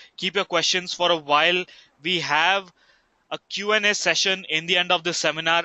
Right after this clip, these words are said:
I, I request you guys to kindly be patient for a while, and I assure you that by the end of the seminar, we will answer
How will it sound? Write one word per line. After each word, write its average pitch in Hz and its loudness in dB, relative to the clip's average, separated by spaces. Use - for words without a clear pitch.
I, 151 0
I 165 0
request 190 -2
you 202 -8
guys 180 0
to 180 -16
kindly 175 -2
be 202 -8
patient 190 -4
for 180 -2
a 170 -6
while, 147 0
and 151 -2
I 151 -2
assure 185 0
you 202 -4
that 170 0
by 156 2
the 170 -4
end 170 -2
of 175 -2
the 190 -4
seminar, 185 0
we 165 -6
will 185 -4
answer 156 2